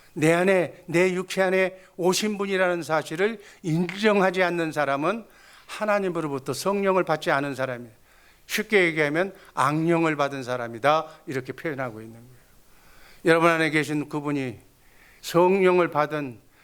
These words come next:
육체 안에 오신 예수 그리스도가 이 사람, 그분이 하나님이라는 사실을 믿으시기를 주님의 이름으로 축복합니다. 이것을 확실히 아는 사람은 성령 받은 사람이에요.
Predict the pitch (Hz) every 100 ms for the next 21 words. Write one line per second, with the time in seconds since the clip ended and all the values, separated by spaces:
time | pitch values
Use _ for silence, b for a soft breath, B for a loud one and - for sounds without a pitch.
0 | b 160 175 175 180 180 175 165 180 175
1 | 175 175 175 160 156 156 143 123 - B
2 | B B 190 180 180 175 175 175 175 B
3 | B 175 165 185 185 170 196 196 185 175
4 | 151 151 160 143 131 B B 160 175 190
5 | 196 175 180 160 170 165 156 151 139 127
6 | - 180 170 151 139 127 - - - B
7 | B B 165 165 175 170 - - - 247
8 | 214 202 185 175 170 165 170 165 151 135
9 | 131 120 120 113 117